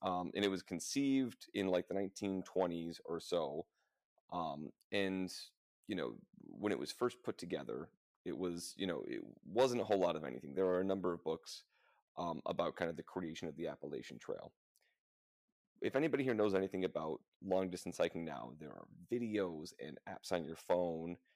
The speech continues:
and trails are oftentimes pretty well maintained, and you have G P S, like, it is a kind of well-defined thing to do now. And many of kind of the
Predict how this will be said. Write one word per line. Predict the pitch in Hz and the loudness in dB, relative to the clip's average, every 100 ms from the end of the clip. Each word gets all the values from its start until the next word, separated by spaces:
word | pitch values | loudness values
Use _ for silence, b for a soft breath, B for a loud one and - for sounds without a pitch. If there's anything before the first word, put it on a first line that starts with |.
| _ _ _ _ 95 | _ _ _ _ -2
and | 92 85 82 - | -2 -2 -6 -4
trails | - 95 90 90 - - | 0 2 2 0 -4 -4
are | 85 | -2
oftentimes | 85 92 85 85 | -2 -2 -2 -4
pretty | - 92 73 | -4 -4 0
well | 85 87 | 0 0
maintained, | 73 64 - 110 117 117 117 113 110 - | 0 -6 -6 -2 0 0 0 -2 -6 -8
and | 95 92 90 90 85 - _ _ _ | -2 0 0 -2 -6 -12 _ _ _
you | 90 | -12
have | 80 - | -12 -12
G | - 110 | -8 -6
P | 104 98 | -2 -2
S, | |
like, | 98 92 - - - - - | 0 -2 -2 -14 -12 -6 0
it | 107 | 2
is | 101 | 4
a | 101 95 92 | 6 4 2
kind | - 135 | -2 -2
of | 113 | 4
well-defined | 101 98 92 92 90 73 | 4 4 2 0 0 0
thing | 90 87 | -2 -2
to | 82 | -2
do | 104 87 | -2 -2
now. | - - - _ _ _ _ _ _ - | -4 -8 -12 _ _ _ _ _ _ -2
And | 107 104 98 | 0 0 -2
many | 104 123 143 127 | -2 0 2 0
of | 92 | 2
kind | 110 | 4
of | 101 | 4
the | 85 82 | 2 -4